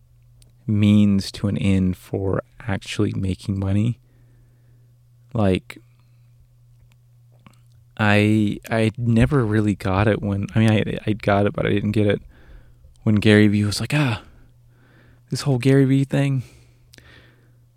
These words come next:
it's not even my mo-, moneymaker at all. It's just what I do. It's what I like to do." And it's true because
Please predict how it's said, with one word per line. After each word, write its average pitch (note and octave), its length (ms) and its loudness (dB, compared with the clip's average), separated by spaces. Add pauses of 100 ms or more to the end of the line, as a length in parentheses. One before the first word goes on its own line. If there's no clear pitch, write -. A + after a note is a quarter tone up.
it's - 220 -6
not C#3 160 0
even C#3+ 160 0
my C#3 120 2
mo-, C#3+ 200 0
moneymaker C3 720 0 (180)
at A#2+ 140 0
all. B2+ 220 2
It's - 120 -6
just - 200 -10
what A#2 80 2
I A2 80 4
do. A2+ 360 2
It's - 140 -16
what A2+ 100 -4
I A2+ 40 -4
like A2+ 260 -4
to - 60 -20
do." C#3 280 -2 (1600)
And A#2 400 6
it's - 220 0
true E3 300 0
because - 640 -2